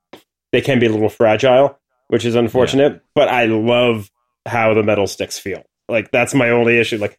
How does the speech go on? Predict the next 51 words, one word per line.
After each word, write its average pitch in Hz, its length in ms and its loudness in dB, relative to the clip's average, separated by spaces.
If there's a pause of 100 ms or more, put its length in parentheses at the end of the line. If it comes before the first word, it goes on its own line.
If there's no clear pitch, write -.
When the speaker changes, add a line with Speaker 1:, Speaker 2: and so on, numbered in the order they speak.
(160)
Speaker 1:
and 131 100 0
I 143 40 2
haven't 156 220 2
found 151 200 0
any 143 220 2
company 139 380 2
that 120 160 2
makes 123 240 -2
sticks - 260 -4
that 117 180 0
size, 120 440 0 (420)
um, 104 380 -2 (800)
'cause 139 120 -2
they're 135 180 4
also 147 260 4
a - 20 2
little 127 220 2
bit 120 120 0
thicker 143 380 2
than 147 180 2
two 147 180 2
Bs, 156 420 2
I 135 80 0
think. 170 280 -2 (640)
Um, 95 360 -4 (400)
and 107 360 -4 (440)
I 135 100 0
think 175 240 0
Scorpion 139 640 2
Percussion 156 440 0
might 156 160 4
make 151 200 0
a 156 40 2
long, 147 300 2
like, 139 160 2
a 143 60 2
seventeen 143 500 0
inch 139 180 2
stick - 280 -2
that's 143 160 -2
a - 20 -4
little 143 180 4
thicker 143 460 2
that 123 140 0
I 120 80 4
might 120 240 0
try 123 240 2
out 123 100 2
at 113 100 -6
some 120 220 -2
point. 127 280 -2